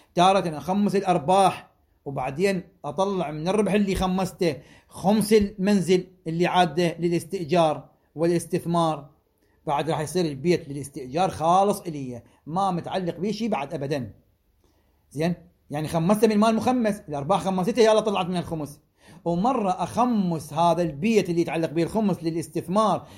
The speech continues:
أخمسه من أرباح السنة قبل إخراج خمس الأرباح،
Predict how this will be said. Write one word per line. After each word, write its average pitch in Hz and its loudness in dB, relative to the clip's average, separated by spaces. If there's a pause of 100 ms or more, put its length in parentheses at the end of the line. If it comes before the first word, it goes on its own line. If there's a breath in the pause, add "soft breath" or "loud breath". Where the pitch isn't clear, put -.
(140)
أخمسه 190 0
من 175 -2
أرباح 170 2
السنة 233 -2
قبل 269 2 (240)
إخراج 202 0
خمس 214 -4
الأرباح، 139 -2